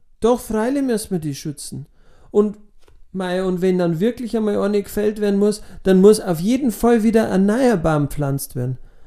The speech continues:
Man kann doch nicht einfach die Baum umhauen und kein neuer mehr pflanzen. Wenn alle Leute das so machen, dann gibt's keine Baum mehr, wenn ich groß bin." Und der Stadtrat sagt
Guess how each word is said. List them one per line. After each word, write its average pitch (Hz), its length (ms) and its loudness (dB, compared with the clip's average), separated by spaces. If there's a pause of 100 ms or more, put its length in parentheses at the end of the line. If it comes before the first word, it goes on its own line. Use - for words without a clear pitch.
(140)
Man 156 160 4
kann 220 240 2
doch 208 180 2
nicht 170 280 0
einfach 185 440 -2
die 139 180 -2
Baum 160 360 0
umhauen 180 580 0 (220)
und 156 200 -2
kein 156 240 0
neuer 165 280 2
mehr 147 200 0
pflanzen. 120 600 -10 (680)
Wenn 143 260 4 (120)
alle 208 300 4
Leute 175 400 2
das - 180 -4
so 160 140 -2
machen, 160 480 0 (640)
dann 139 220 2
gibt's - 340 -4
keine 127 320 -2
Baum 131 340 -2
mehr, 123 260 -2
wenn 123 140 -6
ich 120 180 -8
groß 123 340 -10
bin." 123 220 -12 (1900)
Und 120 160 -6
der 113 100 -4
Stadtrat 160 600 -4
sagt - 460 -4